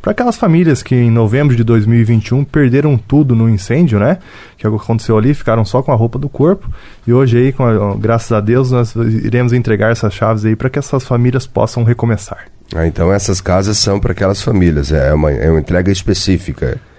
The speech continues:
Speaker 1: Entrega específica. Foi criado um programa específico pra aquelas famílias, né, que perderam tudo. Aquelas famílias ficaram abrigadas, é, um mês ali no ginásio de esportes. Após isso, elas receberam um aluguel social no valor de seiscentos reais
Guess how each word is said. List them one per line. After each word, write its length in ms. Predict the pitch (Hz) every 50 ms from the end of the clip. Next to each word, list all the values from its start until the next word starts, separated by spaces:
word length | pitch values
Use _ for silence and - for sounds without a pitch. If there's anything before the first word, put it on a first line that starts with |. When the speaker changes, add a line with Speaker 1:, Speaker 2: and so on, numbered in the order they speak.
| _ -
Speaker 1:
Entrega 320 | 120 107 95 - - 95 98
específica. 520 | - - 143 131 - 120 104 95 95 -
Foi 160 | - - 120
criado 300 | 117 - 117 113 110 117
um 20 | 113
programa 280 | - 117 110 110 113
específico 680 | 113 - - 151 151 - - - 175 185 175 - - 123
pra 140 | - 117
aquelas 240 | 110 - 104 110 110
famílias, 400 | - 127 123 131 156 180 175 117
né, 100 | 117 113
que 80 | 113 -
perderam 380 | - 117 110 110 107 113 110
tudo. 240 | - - 156 160 143
Aquelas 180 | - 113 110 -
famílias 320 | - 113 113 113 113 -
ficaram 480 | - - 107 - 110 110 113 110 104 -
abrigadas, 460 | - 110 113 107 110 107 104 101 101 95 - - - - - - - - -
é, 200 | - 107 107 101
um 140 | 107 117
mês 320 | 113 110 113 127 123 107 107
ali 160 | 104 104 110
no 320 | 110 110 104 101 98 101
ginásio 320 | 101 95 110 101 98 101 107
de 80 | 135
esportes. 560 | 160 - - - 143 143 160 202 202 - - - - - - - - _
Após 320 | - 120 123 123 110 104
isso, 260 | 113 127 131 131 - 120
elas 220 | 107 107 107 98
receberam 460 | 98 117 107 - 110 107 110 117 117
um 240 | 117 117 110 107 104
aluguel 360 | 104 107 107 107 113 110 113
social 520 | - - - 110 - - - 107 101 107 107
no 80 | 107
valor 260 | 101 107 104 107 113
de 80 | 110 -
seiscentos 540 | - - 110 104 - - 127 147 165 - -
reais 440 | - 107 95 117 147 196 196 -